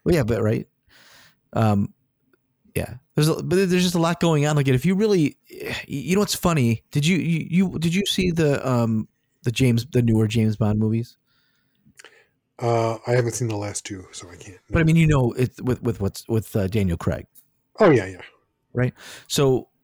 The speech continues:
Speaker 1: you got Tony Gilroy writing this, who wrote Bourne Identity and all that, which is like another James Bond. Cassian's kinda like James Bond, or going to be,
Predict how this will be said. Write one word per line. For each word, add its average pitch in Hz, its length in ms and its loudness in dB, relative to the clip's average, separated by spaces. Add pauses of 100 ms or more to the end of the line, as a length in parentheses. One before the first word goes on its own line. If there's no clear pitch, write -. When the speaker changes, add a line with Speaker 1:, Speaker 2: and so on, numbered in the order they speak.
(520)
Speaker 1:
you 139 140 0
got - 80 -2
Tony 147 240 0
Gilroy 123 340 2
writing 98 380 0
this, 95 380 -6 (160)
who 90 560 -4 (200)
wrote 98 280 -2 (180)
Bourne 92 480 -2 (380)
Identity 85 420 -4
and 82 100 -4
all 82 120 -4
that, 82 280 -6 (540)
which - 460 -4
is 92 140 -6
like 85 120 -4
another 80 240 -2
James 78 320 -4
Bond. 78 480 -6 (760)
Cassian's 254 480 -2
kinda 196 180 -2
like 156 100 0
James 156 260 2
Bond, 139 400 -2 (680)
or 110 100 0
going 135 240 4
to 117 60 2
be, 143 320 0